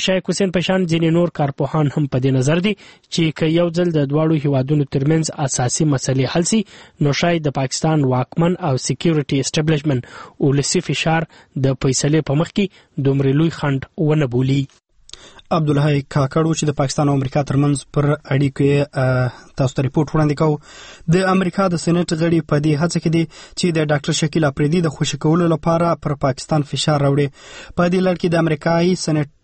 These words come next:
Speaker 2: سینټ دوه غړي په روانه اونۍ کې په امریکا کې د پاکستان له سفیر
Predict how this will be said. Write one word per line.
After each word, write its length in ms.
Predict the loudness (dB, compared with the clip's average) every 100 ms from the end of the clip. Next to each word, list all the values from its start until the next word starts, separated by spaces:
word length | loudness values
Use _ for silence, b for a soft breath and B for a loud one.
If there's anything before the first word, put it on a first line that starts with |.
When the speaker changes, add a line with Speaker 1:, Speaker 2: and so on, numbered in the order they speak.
| -2
Speaker 2:
سینټ 300 | 0 2 0 -2 -2 0
دوه 180 | 0 2
غړي 240 | 0 -2 0
په 120 | 0
روانه 200 | 2 2
اونۍ 200 | 2 0 0
کې 220 | 2 0 0
په 200 | -2 2
امریکا 320 | 0 0 -2
کې 140 | 0 0
د 100 | 0
پاکستان 380 | 0 0 0 0
له 60 | 0
سفیر 240 | -2 0